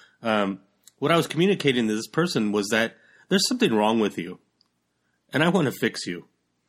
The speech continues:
And this is how I'm trying to fix you. <laughs> And, you know, when you're telling people there's something lacking in their life, you're telling them there's something wrong with them. There's nothing wrong with people. You know, you gotta accept them as they are, as full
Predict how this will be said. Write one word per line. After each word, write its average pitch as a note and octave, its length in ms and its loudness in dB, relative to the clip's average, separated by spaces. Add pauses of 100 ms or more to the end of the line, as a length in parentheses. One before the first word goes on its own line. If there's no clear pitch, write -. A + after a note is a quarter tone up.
(360)
And C3 180 2
this F#3+ 140 0
is D3+ 120 0
how C#3 240 2
I'm F3 120 6
trying B2+ 340 2
to A2+ 120 0
fix - 340 0
you. F#2 260 -4
<laughs> - 60 -20 (640)
And, E3 240 2
you D#3+ 220 2
know, F3 140 4
when D#3+ 160 2
you're D#3+ 80 0
telling F#3 320 2
people E3+ 240 -2
there's A2+ 160 -2
something D3+ 280 0
lacking A2+ 380 0
in A2 80 2
their G2 100 0
life, A#2+ 300 -2
you're A2 80 -4
telling E3+ 280 0
them G#2+ 120 2
there's G#2+ 160 0
something C3+ 260 -2
wrong B2+ 240 -2
with G2 120 -2
them. F#2+ 240 -10 (280)
There's G#3 160 2
nothing G#3 320 4
wrong E3 240 2
with C#3 140 0
people. A2 400 -2
You C3+ 80 2
know, C#3 80 0
you D3+ 140 0
gotta D3 180 0
accept C3 320 -4
them A2+ 160 0
as A2 280 0
they G#2+ 140 -2
are, A#2+ 400 2
as G2+ 380 -4 (160)
full A#2+ 340 0